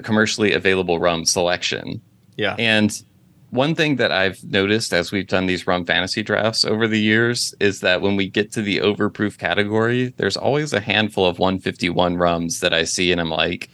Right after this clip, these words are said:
Speaker 1: "I have no idea what
Speaker 2: Hmm.
Speaker 1: that is." But it's probably terrible.
Speaker 2: Yeah.
Speaker 1: And one of those rums is available locally. I see it fairly regularly. It's at several different stores.
Speaker 2: Okay.
Speaker 1: And it is called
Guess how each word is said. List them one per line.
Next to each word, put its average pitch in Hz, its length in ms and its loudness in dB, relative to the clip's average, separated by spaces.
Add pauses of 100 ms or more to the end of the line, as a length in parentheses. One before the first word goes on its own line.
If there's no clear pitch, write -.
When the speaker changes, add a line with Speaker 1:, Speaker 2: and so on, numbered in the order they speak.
Speaker 1:
"I - 40 -2
have 123 140 0
no 90 240 4
idea 85 680 0 (300)
what 98 200 0
Speaker 2:
Hmm. 123 60 0
Speaker 1:
that 82 200 2
is." 82 580 -2 (380)
But 98 140 2
it's 95 140 0
probably 110 540 0
terrible. 80 560 -2 (480)
Speaker 2:
Yeah. 95 260 -8
Speaker 1:
And 92 500 0 (240)
one 120 200 2
of 127 120 0
those 101 240 2
rums 92 540 0 (340)
is 107 180 2
available 92 460 2
locally. 92 420 2
I 92 80 0
see 95 300 0
it 98 160 0 (880)
fairly 110 480 0 (180)
regularly. 98 720 0 (140)
It's - 180 -2
at 92 200 -2
several 98 340 0
different 90 300 -2
stores. 95 540 0 (200)
Speaker 2:
Okay. 120 400 -6
Speaker 1:
And 98 440 2
it 110 120 0
is 113 160 -2
called 98 580 2